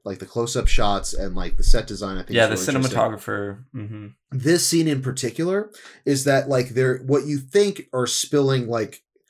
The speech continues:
Speaker 1: God knows what all over the floor and, like, dust and, like, s-, it's basically ground, uh, graham cracker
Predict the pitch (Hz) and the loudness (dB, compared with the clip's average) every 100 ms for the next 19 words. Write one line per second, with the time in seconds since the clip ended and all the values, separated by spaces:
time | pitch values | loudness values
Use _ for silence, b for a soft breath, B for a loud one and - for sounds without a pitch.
0 | _ _ _ _ - 143 139 139 131 120 | _ _ _ _ -6 -2 0 2 0 -2
1 | 107 113 101 - 123 123 120 117 110 107 | -2 -2 -4 -4 0 2 2 0 -4 -6
2 | 117 113 107 104 92 87 90 82 - 147 | -4 0 0 -2 -6 -10 -12 -14 -4 0
3 | 139 127 127 - 110 104 95 - - - | 2 2 -2 -4 -4 -4 -8 -6 -6 -6
4 | 120 - - 127 117 123 95 - 107 110 | -8 -10 -6 -4 -4 -6 -10 -6 -6 -6
5 | 110 104 - 117 95 90 87 120 120 117 | -8 -10 -10 -6 -6 -8 -6 -4 -4 -4
6 | 123 104 - 104 | -4 -4 -4 -8